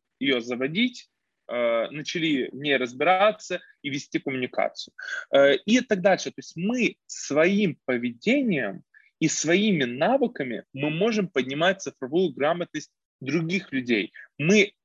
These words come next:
ставим их в условия, но эти условия, конечно, должны быть тоже комфортные. То есть если человек не имеет техники, а мы ему говорим: "Пожалуйста, записись, запишитесь в Google, Google календаре или электронной очереди", это некорректно,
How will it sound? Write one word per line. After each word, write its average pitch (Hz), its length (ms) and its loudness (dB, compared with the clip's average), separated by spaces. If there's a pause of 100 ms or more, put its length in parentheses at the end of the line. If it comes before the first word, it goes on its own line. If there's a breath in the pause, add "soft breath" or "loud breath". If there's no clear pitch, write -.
ставим 196 520 2
их - 220 -8
в 120 100 -10
условия, 127 640 2 (180 loud breath)
но 151 100 2
эти 170 180 2
условия, 143 360 -2
конечно, 131 380 -8
должны 127 260 -2
быть 131 180 -4
тоже 123 220 2
комфортные. - 600 -2 (120)
То - 40 -8
есть - 160 -4
если - 200 -4
человек 131 460 4 (320 loud breath)
не 135 200 -4
имеет 135 260 -2
техники, 131 400 -4
а 120 80 4
мы 131 140 -2
ему 127 180 -4
говорим: 120 360 -2
"Пожалуйста, 120 460 -2
записись, 123 560 -6
запишитесь 127 800 0 (260 loud breath)
в 127 460 6
Google, 139 420 2
Google 143 400 0
календаре 135 520 -2
или 123 400 -4
электронной 139 540 -4
очереди", 160 440 -4
это 160 300 -2
некорректно, 127 500 -4